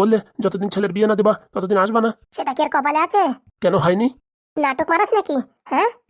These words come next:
Speaker 2: এমন ভাব করছিস মনে হচ্ছে কিচ্ছু জানিস না।
Speaker 1: সত্যি গিন্নি, আমি কিচ্ছু জানি না, ভোটের কাজে ব্যস্ত ছিলাম তো।
Speaker 2: তোর মতন হারামজাদা মানুষ আমি জীবনে দেখিনি। বউ, ছেলে মেয়ে অন্য জায়গায় রইছে, হ্যাঁ? সকালে বিকেলে একটা ঘুলি দিবি, তা কি না? ওই একদিন গেছিস, আর কোনো সময় ভুলুক দিয়েও দেখলি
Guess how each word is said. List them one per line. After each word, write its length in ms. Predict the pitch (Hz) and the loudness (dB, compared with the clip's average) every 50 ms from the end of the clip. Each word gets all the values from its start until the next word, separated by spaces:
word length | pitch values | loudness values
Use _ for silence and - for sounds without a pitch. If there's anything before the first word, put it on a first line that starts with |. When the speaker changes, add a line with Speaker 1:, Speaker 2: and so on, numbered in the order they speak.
| _ _ - 269 | _ _ -4 -2
Speaker 2:
এমন 140 | 262 285 311 277 | 0 0 0 0
ভাব 100 | 208 302 - - | -2 -2 0 -2
করছিস 220 | 339 - 381 330 370 | -2 -2 -2 -2 -2
মনে 100 | 359 370 | -2 -2
হচ্ছে 140 | 370 - - - | -2 -4 -4 -4
কিচ্ছু 200 | 392 392 - 370 302 | -4 -2 -2 -2 0
জানিস 180 | 311 302 285 262 - 285 | 0 0 -2 -2 -2 -2
না। 60 | 254 214 - _ _ _ - - | -2 -2 -6 _ _ _ -6 -2
Speaker 1:
সত্যি 220 | - 226 226 - 196 | -2 -2 0 0 -2
গিন্নি, 140 | 220 226 240 | 2 2 2
আমি 80 | 233 233 - | 2 2 0
কিচ্ছু 180 | 233 247 - 180 | -2 0 0 0
জানি 140 | 180 165 165 165 | 0 0 0 -2
না, 60 | 147 - - _ - - | -4 -4 -6 _ -2 0
ভোটের 220 | 151 160 160 190 185 | 2 2 2 2 0
কাজে 140 | 196 196 208 | 0 2 2
ব্যস্ত 200 | 196 185 165 - 196 - | 2 0 0 0 -2 0
ছিলাম 160 | 247 262 269 247 220 | 2 2 2 2 0
তো। 40 | 175 139 - _ _ _ - | 0 -2 -4 _ _ _ -8
Speaker 2:
তোর 100 | 370 - 294 | -6 -6 -4
মতন 180 | 302 370 320 220 | -2 0 0 2
হারামজাদা 360 | 226 302 311 302 294 311 320 339 330 | 2 0 0 -2 -2 -2 -2 -2 -2
মানুষ 120 | 339 330 339 | -2 -2 -4
আমি 80 | 370 370 262 - | -4 -6 -6 -6
জীবনে 240 | 311 294 302 302 294 320 | -4 -4 -2 -2 0 -2
দেখিনি। 260 | 339 339 330 294 269 254 - _ _ _ _ - | 0 0 0 0 0 -2 -4 _ _ _ _ -10
বউ, 280 | 254 262 277 294 320 330 349 - | -4 -2 0 2 2 2 0 -2
ছেলে 180 | - 302 302 311 320 | -4 -4 -4 -2 0
মেয়ে 140 | 330 359 359 | 0 0 0
অন্য 120 | 339 320 330 311 | 0 -2 -2 -2
জায়গায় 180 | 339 359 349 302 | 0 0 0 0
রইছে, 260 | 294 349 339 - 339 294 254 _ _ _ - - | 0 -2 -2 -2 -2 -2 -4 _ _ _ -4 -2
হ্যাঁ? 140 | 302 392 403 - _ _ - 262 - - - | 0 0 -2 -4 _ _ -14 -14 -12 -8 -6
সকালে 240 | 294 294 302 294 294 302 | -4 -4 -2 -2 -4 -4
বিকেলে 200 | 320 359 339 339 | -2 -2 -2 -2
একটা 140 | 320 339 330 269 | -2 -2 -2 -2
ঘুলি 160 | 226 269 330 339 302 | -2 -2 -2 -2 -4
দিবি, 140 | 330 359 - 311 | -4 -4 -2 -2
তা 60 | 285 294 | -2 -2
কি 80 | - 359 330 | 0 0 0
না? 60 | 294 254 - _ _ - - | 0 -2 -2 _ _ -8 -4
ওই 80 | 285 277 269 | -2 0 0
একদিন 200 | 269 277 302 359 320 277 | -2 -2 -4 -4 -2 -2
গেছিস, 240 | 330 339 440 427 - - _ _ - - | -2 0 -2 -2 -2 -6 _ _ -6 -4
আর 80 | 320 320 277 - | -4 -4 -2 -2
কোনো 100 | 320 330 - | -2 -2 0
সময় 160 | - 370 311 202 | 0 -2 0 2
ভুলুক 200 | 214 294 359 294 269 | 0 0 0 0 2
দিয়েও 180 | 339 381 320 320 | 2 2 2 0
দেখলি 200 | 339 - 370 | -2 -2 -2